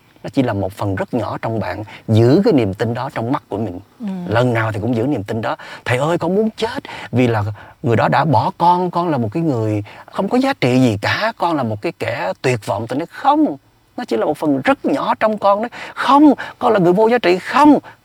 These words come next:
Speaker 1: Thầy phải cãi lại: "Con rất là có giá trị." Phải nhắc cho họ nhớ rất nhiều về những cái giá trị ở trong họ. Và chúng ta thường hay dễ đồng nhất mình với một sự thất bại nào đó, với một cái nỗi đau nào đó.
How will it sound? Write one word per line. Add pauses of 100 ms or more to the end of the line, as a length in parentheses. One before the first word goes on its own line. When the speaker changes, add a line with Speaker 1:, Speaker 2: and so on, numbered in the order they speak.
Speaker 1:
Thầy
phải
cãi
lại: (200)
"Con
rất
là
có
giá
trị." (340)
Phải
nhắc
cho
họ
nhớ
rất
nhiều
về
những
cái
giá
trị
ở
trong
họ. (680)
Và
chúng
ta
thường (260)
hay
dễ
đồng
nhất
mình (260)
với
một
sự
thất
bại
nào
đó, (1700)
với
một
cái
nỗi
đau
nào
đó.